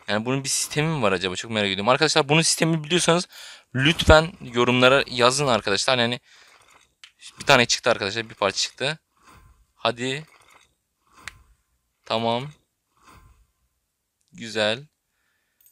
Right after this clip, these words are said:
Allah ya. Abi.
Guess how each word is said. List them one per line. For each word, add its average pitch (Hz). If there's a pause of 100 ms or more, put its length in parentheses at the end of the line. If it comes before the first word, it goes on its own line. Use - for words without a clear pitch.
(3000)
Allah 92 (140)
ya. 95 (1900)
Abi. 101